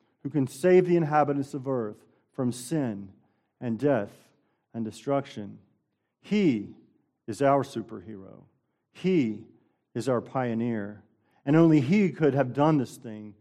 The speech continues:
that we can't do for ourselves, namely, save our very souls from hell.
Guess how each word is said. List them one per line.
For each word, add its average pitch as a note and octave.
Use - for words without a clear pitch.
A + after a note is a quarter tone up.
that A#2
we A#2
can't C3
do A2+
for A2+
ourselves, G#2
namely, B2+
save B2+
our C3
very A#2+
souls F#2+
from G2+
hell. G2